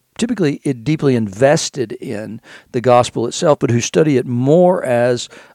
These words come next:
a, a literary work, is, is that Matthew the Apostle didn't write it. Well, there's no particular, um, reason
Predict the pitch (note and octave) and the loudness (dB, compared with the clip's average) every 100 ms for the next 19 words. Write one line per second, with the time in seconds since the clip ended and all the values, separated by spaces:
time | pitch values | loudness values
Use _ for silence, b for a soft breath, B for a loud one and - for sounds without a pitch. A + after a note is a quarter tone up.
0 | - B2 - B2 A2+ B2 C#3+ B2+ B2 A#2+ | -4 -4 -2 -2 0 4 4 4 4 2
1 | G#2+ G#2+ C3 A#2+ G#2 - - b b b | 0 2 4 4 2 -4 -16 b b b
2 | - B2 A2+ G#2 A#2+ A#2+ - A#2+ B2 B2+ | 0 0 0 -4 -4 -6 -8 -6 -2 -2
3 | A2+ G#2+ G#2+ - A#2 B2+ A#2 A2 B2 A2+ | -4 -6 -6 0 0 0 -4 -6 -8 -2
4 | C3 D#3 A2 - _ _ _ _ _ b | 2 2 0 -4 _ _ _ _ _ b
5 | b b C#3+ C#3 G3+ - E3 C3+ A#2+ A2 | b b -6 -2 -4 -2 -4 0 0 0
6 | - - G#2+ G#2+ G#2+ G2+ _ _ _ _ | -4 -6 -6 -6 -12 -18 _ _ _ _
7 | _ _ _ G#2 B2+ F3+ F3+ A2+ G2+ B2+ | _ _ _ -4 0 0 -2 -6 -12 -14